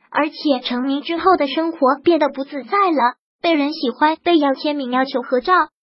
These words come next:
这都是很幸福的事儿。但是出门需要戴帽子、戴口罩，也是着实繁琐。妈咪，我都觉得我好久不见你了，不过我在电视上常看到你。涟漪忍不住开心地说道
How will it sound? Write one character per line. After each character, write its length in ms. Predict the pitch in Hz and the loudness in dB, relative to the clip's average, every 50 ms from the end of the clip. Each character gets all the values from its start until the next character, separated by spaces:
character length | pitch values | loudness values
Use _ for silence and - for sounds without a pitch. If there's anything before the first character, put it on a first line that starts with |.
| _ _ - | _ _ -6
这 100 | 349 320 | -4 -2
都 120 | - 415 | 0 0
是 360 | 440 494 - - 480 427 - 320 | -2 0 -2 -4 -4 -2 -2 -4
很 140 | 233 220 | -4 -4
幸 240 | 220 - - 320 294 | -6 -6 -8 -8 -8
福 180 | - - 247 233 | -8 -6 -4 -2
的 120 | 294 285 | -2 0
事 140 | 277 - 330 | 0 2 2
儿。 160 | 311 302 294 _ _ _ _ _ _ - | 2 2 0 _ _ _ _ _ _ -2
但 180 | - 339 320 311 | 0 0 0 0
是 40 | - 294 294 | -4 -6 -4
出 120 | - 339 330 | -4 -4 -4
门 180 | 302 277 285 | -4 -6 -8
需 160 | - - 320 | -8 -4 0
要 200 | 330 349 339 320 | 2 4 4 4
戴 160 | 311 311 294 285 | 4 2 0 0
帽 220 | 311 320 311 285 | -2 -2 -2 -2
子、 220 | 302 - 262 240 - _ _ _ _ _ - | -2 -2 -2 -2 -2 _ _ _ _ _ -2
戴 140 | 349 339 330 | -2 0 0
口 240 | - 349 285 254 | 0 -2 -2 0
罩， 260 | 262 370 359 339 311 - _ _ _ _ | 2 2 2 2 2 -2 _ _ _ _
也 200 | - 277 233 208 | -2 0 0 0
是 140 | 214 - 294 | 0 -4 -2
着 220 | 285 277 269 269 | 2 2 2 2
实 160 | 269 - 294 | 2 0 -4
繁 240 | 285 269 240 247 262 | -4 -4 -4 -4 -6
琐。 380 | 269 - - 254 220 - - - _ _ _ _ _ _ _ _ _ | -8 -6 -4 -4 -4 -4 -6 -14 _ _ _ _ _ _ _ _ _
妈 240 | 269 254 254 254 262 | -4 -2 -2 0 0
咪， 280 | 285 294 311 311 311 - _ _ _ - | 0 -2 -2 -2 -2 -4 _ _ _ -4
我 160 | - 240 233 | -2 -2 0
都 120 | 277 311 | 0 -2
觉 200 | - - 262 262 | 0 0 0 0
得 120 | 277 339 349 | 2 2 2
我 160 | 311 254 226 | 2 2 2
好 220 | - - 247 262 | 2 2 2 2
久 220 | 285 294 262 202 220 - | 2 2 0 -2 -4 -6
不 140 | 226 247 | -10 -10
见 260 | 240 - 311 294 294 302 | -6 -2 -2 -2 -2 -2
你 160 | 285 254 226 | -2 -2 -2
了， 240 | 233 233 233 240 - _ _ _ _ | 0 -2 -2 -4 -6 _ _ _ _
不 140 | - 320 330 | -4 -4 -4
过 180 | 320 330 370 370 349 330 339 - - | -2 2 4 4 4 4 0 -4 -2
我 120 | - 269 247 | 2 2 2
在 160 | 269 302 302 | 4 2 2
电 200 | 294 330 320 302 | 2 0 -2 -2
视 180 | - 349 330 285 | -2 -2 -2 -2
上 180 | 311 285 277 | -2 -4 -4
常 240 | 269 - - 311 240 | -6 -8 -6 -6 -6
看 240 | 208 254 320 330 320 | -6 -6 -6 -4 0
到 200 | 359 381 370 359 | 2 4 4 4
你。 320 | 294 262 233 220 226 220 _ _ _ _ _ _ _ _ _ _ _ - | 2 0 -2 -4 -4 -8 _ _ _ _ _ _ _ _ _ _ _ -6
涟 200 | 262 277 277 311 | -4 -4 -2 0
漪 280 | 320 330 330 330 320 - | 0 2 2 2 2 0
忍 140 | 294 214 220 | -2 -2 -2
不 140 | 226 262 262 | -2 -4 -4
住 180 | - 302 277 | -4 -4 -6
开 200 | 269 - 294 311 | -4 -2 -2 -2
心 200 | 302 - 320 311 | -2 -2 -4 0
地 140 | 302 294 269 | 2 0 0
说 240 | - - 311 311 320 | 0 -2 -4 -4 0
道 240 | 311 330 311 302 | 2 2 2 2